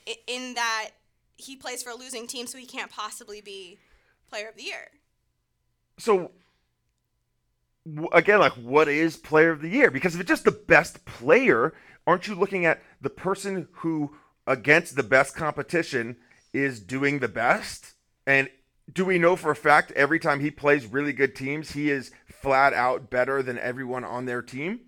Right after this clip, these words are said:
Speaker 2: I mean, the stats points-wise seem to indicate it. Sadly, I, I have watched a handful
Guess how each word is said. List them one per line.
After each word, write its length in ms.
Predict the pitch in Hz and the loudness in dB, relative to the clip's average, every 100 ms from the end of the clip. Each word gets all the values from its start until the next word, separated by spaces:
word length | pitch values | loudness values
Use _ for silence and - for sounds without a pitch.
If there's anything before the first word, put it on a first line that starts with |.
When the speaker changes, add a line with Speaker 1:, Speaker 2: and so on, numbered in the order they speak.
| _ _ _ _ _ _ _ _ - | _ _ _ _ _ _ _ _ -2
Speaker 2:
I 60 | |
mean, 160 | 156 165 | 0 2
the 60 | |
stats 500 | 156 - 156 214 - | 0 4 6 6 4
points-wise 680 | - 160 247 254 156 135 123 | -4 2 2 0 -2 0 0
seem 320 | - 135 123 | -2 -4 -4
to 100 | 117 | -4
indicate 480 | 123 120 - 123 120 | -6 -8 -8 -8 -4
it. 180 | - - _ _ _ _ _ _ | -6 -8 _ _ _ _ _ _
Sadly, 540 | _ - 151 160 165 143 | _ 0 6 6 6 8
I, 220 | 156 180 - | 10 10 10
I 100 | 156 | 10
have 220 | 160 123 | 8 6
watched 540 | 123 139 131 - - - _ _ _ _ _ _ _ _ _ | -2 0 0 -2 -18 -20 _ _ _ _ _ _ _ _ _
a 40 | 104 | -18
handful 680 | 104 120 143 - 165 185 | -8 -6 -6 -6 -4 -4